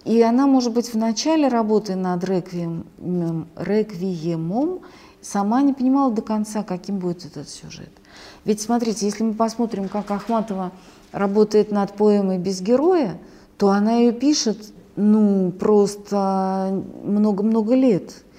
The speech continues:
И она постоянно ее меняет, она постоянно, э, как-то дописывает какие-то строфы, какие-то выбрасывает.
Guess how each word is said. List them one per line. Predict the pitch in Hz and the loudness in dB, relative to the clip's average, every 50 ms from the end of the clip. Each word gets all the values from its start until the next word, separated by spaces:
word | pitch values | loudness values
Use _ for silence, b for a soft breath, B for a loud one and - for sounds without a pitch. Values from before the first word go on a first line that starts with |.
| B B B B B B B | B B B B B B B
И | - 196 | 2 2
она | 196 196 208 226 | 4 4 2 2
постоянно | 214 214 208 - - 226 233 247 247 247 247 247 247 | 0 -2 -4 -2 0 2 2 4 4 4 4 4 4
ее | 240 233 254 | 2 2 2
меняет, | 254 254 262 254 240 214 202 190 185 180 180 180 180 180 180 | 4 4 4 4 2 2 0 0 -2 -2 -2 -2 -4 -4 -6
она | 185 185 190 202 | -6 -6 -6 -6
постоянно, | 190 196 196 - - 220 226 226 233 233 226 226 220 220 214 208 - - - | -8 -10 -10 -6 -4 -2 -2 -2 -2 -2 -2 -2 -2 -2 -2 -4 -4 -6 -10
э, | - 53 - - - | -10 -10 -10 -10 -4
как-то | - 214 208 208 208 - - 208 202 196 190 - - - | 0 0 0 0 -2 -6 -4 -4 -4 -4 -4 -8 -10 -6
дописывает | - 175 220 214 214 220 220 208 196 - - 202 185 185 185 180 | 0 2 2 2 2 2 0 -2 -2 -2 -4 -2 -2 -2 -2 -2
какие-то | - - 190 180 185 - 196 190 190 190 | -2 -4 -4 -4 -4 -6 -6 -6 -6 -8
строфы, | 185 - - - 185 185 180 180 - 175 | -10 -8 -6 -4 -2 -2 -2 -2 -6 -10
какие-то | - 180 180 175 - 202 196 196 | -10 -10 -10 -8 -10 -10 -10 -8
выбрасывает. | 190 208 202 190 190 190 185 175 170 175 - - 170 170 165 165 | -8 -8 -6 -4 -4 -4 -4 -4 -6 -8 -10 -12 -12 -12 -12 -14